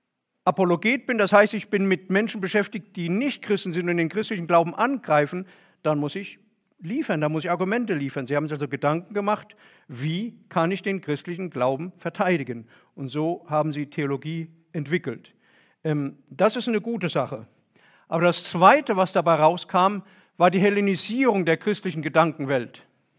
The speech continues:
Man hat versucht, das Evangelium in den Denkbahnen der christlichen Phil-, der griechischen Philosophie zu erklären. Die gab es ja schon lange. Also hundertdreißig nach Christus, die Apologeten,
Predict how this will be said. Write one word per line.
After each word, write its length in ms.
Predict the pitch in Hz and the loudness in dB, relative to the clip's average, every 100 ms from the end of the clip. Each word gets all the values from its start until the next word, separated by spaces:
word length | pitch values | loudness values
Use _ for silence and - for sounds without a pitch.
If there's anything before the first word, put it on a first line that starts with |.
| _ _ _ _ - | _ _ _ _ -16
Man 280 | - 160 156 | -2 0 2
hat 240 | 185 233 - | 4 2 4
versucht, 560 | 202 170 156 269 - | 2 2 -2 -6 0
das 160 | 302 - | 0 0
Evangelium 880 | 196 196 156 190 247 208 214 240 220 - _ _ _ | 0 0 0 0 0 2 2 0 -8 -16 _ _ _
in 160 | 190 185 | -4 4
den 260 | 185 180 | 4 4
Denkbahnen 720 | 202 240 294 - 220 220 220 | 4 4 2 4 6 8 4
der 140 | 190 170 | 2 0
christlichen 640 | - 214 254 - 226 226 | 0 -4 -4 -6 -6 -6
Phil-, 360 | 170 - 220 208 | -6 -6 -6 -4
der 220 | 175 190 | 2 2
griechischen 580 | - 185 269 233 208 214 | 2 -2 -2 -4 -4 -4
Philosophie 1000 | - 196 185 180 156 - 254 226 127 - _ _ _ _ _ | 0 0 2 0 -2 -4 -2 -2 -4 -10 _ _ _ _ _
zu 140 | - | -8
erklären. 640 | 160 156 160 139 120 110 - _ _ - _ | -4 -2 0 0 -2 -6 -18 _ _ -20 _
Die 100 | 160 | -6
gab 200 | 190 240 | 4 4
es 80 | 247 | 4
ja 120 | 233 | -2
schon 160 | 202 196 | -2 2
lange. 360 | 165 127 127 - _ _ _ _ _ | 4 2 -2 -18 _ _ _ _ _
Also 580 | - 160 175 160 147 - _ _ _ _ _ _ _ _ _ | -4 2 4 4 0 -10 _ _ _ _ _ _ _ _ _
hundertdreißig 640 | 175 202 180 160 175 220 - | -6 -2 -2 2 4 4 0
nach 180 | 190 185 | -4 0
Christus, 500 | 208 214 - 196 - | 0 0 -2 -6 -4
die 100 | 180 | -4
Apologeten, 680 | 175 160 147 175 190 196 | 0 0 0 0 0 -6